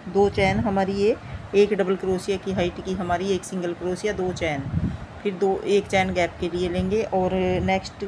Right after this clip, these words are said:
को स्किप करेंगे, उससे नेक्स्ट में जाकर डबल क्रोशिया बनाएंगे। दो डबल क्रोशिया हो गए,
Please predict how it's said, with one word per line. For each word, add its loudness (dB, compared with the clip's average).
को 4
स्किप -4
करेंगे, 4
उससे -2
नेक्स्ट -2
में -2
जाकर 0
डबल -4
क्रोशिया -2
बनाएंगे। -6
दो 0
डबल 0
क्रोशिया -2
हो 2
गए, 0